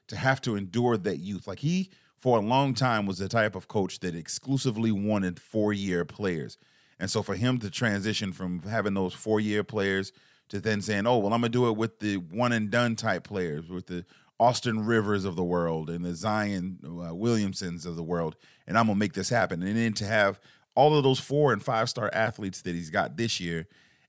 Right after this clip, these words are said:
and them to be playing five hundred basketball, I mean, there's gonna have to be something really drastic to happen down there in Duke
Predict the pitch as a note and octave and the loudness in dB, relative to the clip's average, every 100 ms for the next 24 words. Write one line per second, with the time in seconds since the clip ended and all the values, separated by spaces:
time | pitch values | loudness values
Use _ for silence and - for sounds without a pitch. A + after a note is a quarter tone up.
0 | - - F3 B2 C3 A2 F2 E2 G#2+ F#2+ | -6 -2 2 4 4 0 -2 -4 -4 -4
1 | E2 - G#2 G2+ F2 A2+ G#2+ E2 D2 A#2 | -4 -4 -2 -2 -2 -2 -2 -2 0 0
2 | A#2+ - D2 D#2+ D2+ D2+ G2+ F#2+ F2+ - | 0 -2 -8 -8 -8 -6 -4 -2 -4 -8
3 | _ _ _ A#2+ F#3+ A3 F3 D#3 B2+ A2 | _ _ _ 2 2 4 4 2 0 -2
4 | - - C3+ C3+ C3+ B2 G#2 G#2+ C3 B2+ | -2 2 4 4 4 2 2 4 4 4
5 | A#2 A2 A2 F#2 - G#2+ A2+ B2 - F#2+ | 2 0 -6 -14 -6 2 2 2 -4 -8
6 | E2+ G#2+ G2 - F2+ F2+ F2+ F2+ F2 E2 | -4 0 0 -2 -2 0 0 0 -2 -4
7 | - E2+ D#2+ C#2+ F2+ G#2 E2 | -8 -8 -8 -6 -2 -2 -2